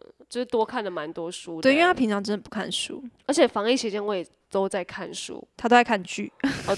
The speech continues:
Speaker 1: 对，所以我想说，哎，最近剧不能聊，赶快把一些书聊一聊这样。
Speaker 2: 对，没有错。
Speaker 1: 然后我觉得刚好因为，呃，这期间要聊书，我就把那个曾宝仪宝仪姐的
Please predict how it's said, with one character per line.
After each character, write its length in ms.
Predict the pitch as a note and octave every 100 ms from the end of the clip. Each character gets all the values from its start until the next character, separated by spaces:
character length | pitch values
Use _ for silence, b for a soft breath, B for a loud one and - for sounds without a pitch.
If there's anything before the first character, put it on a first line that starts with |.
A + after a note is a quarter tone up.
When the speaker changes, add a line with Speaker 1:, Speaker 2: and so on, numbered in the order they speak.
| -
Speaker 1:
对， 220 | A3 G#3
所 120 | B3+
以 40 |
我 80 | F4+
想 120 | E4+
说， 80 | A3+
哎， 80 | D#4
最 200 | E4 F#4+
近 120 | E4+
剧 160 | E4 D#4+
不 140 | C4+
能 140 | B3 G3+
聊， 160 | F#3
赶 100 | F#3
快 60 | G#3
把 160 | G#3+
一 40 | F#3
些 140 | G3
书 280 | F#3+ - E3+
聊 180 | D3+ G2+
一 80 | A2
聊 200 | E2+ A#1+
这 120 | E3
样。 120 | -
Speaker 2:
对， 220 | A3+ F#3
没 140 | F#3 G3+
有 100 | D#3
错。 320 | - F#3+ F#3
Speaker 1:
然 120 | C4
后 40 | A4
我 60 |
觉 60 | D#4
得 60 | D4+
刚 180 | C#4+
好 240 | D4+ C4 F#3
因 240 | A3 A#3+
为， 480 | A#3+ A#3 G#3+ F#3 E3+ -
呃， 220 | F3 E3
这 120 | B3
期 160 | C4 A3
间 200 | G#3 G#3
要 140 | G#3
聊 220 | F#3+ D3+
书， 220 | E3 - F3+
我 60 |
就 260 | F#3 G#3 F#3+
把 180 | F#3 D3
那 120 | F3 F3
个 440 | E3 D3+ C#3+ D3 -
曾 140 | G#3+
宝 120 | G3
仪 80 | D#3
宝 200 | D#3 C#3+
仪 80 | D3+
姐 180 | - C3+
的 240 | G#2+ F2